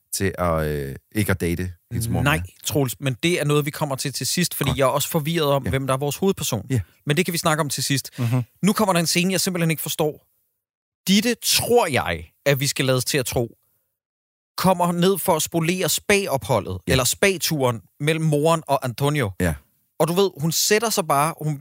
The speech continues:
Speaker 2: forsøger bare at komme ned i spaen. Moren ved ikke, hun har en agenda på det tidspunkt. Moren flipper skråt.
Speaker 1: Fuldstændig.
Speaker 3: Ja.
Speaker 2: Og
Speaker 1: Ej,
Speaker 2: siger
Speaker 1: gør,
Speaker 2: sådan noget,
Speaker 1: nu skal du gå!
Speaker 2: "Nu skal du gå!
Speaker 1: Gå, Ditte!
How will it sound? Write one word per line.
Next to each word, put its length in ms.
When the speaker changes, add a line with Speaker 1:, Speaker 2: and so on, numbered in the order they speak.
Speaker 2:
forsøger 300
bare 120
at 60
komme 160
ned 140
i 40
spaen. 440
Moren 380
ved 160
ikke, 140
hun 120
har 200
en 180
agenda 420
på 140
det 100
tidspunkt. 400
Moren 400
flipper 320
skråt. 580
Speaker 1:
Fuldstændig. 540
Speaker 3:
Ja. 100
Speaker 2:
Og 60
Speaker 1:
Ej, 80
Speaker 2:
siger 100
Speaker 1:
gør, 40
Speaker 2:
sådan 80
noget, 100
Speaker 1:
nu 40
skal 180
du 40
gå! 140
Speaker 2:
"Nu 160
skal 200
du 120
gå! 100
Speaker 1:
Gå, 100
Ditte! 320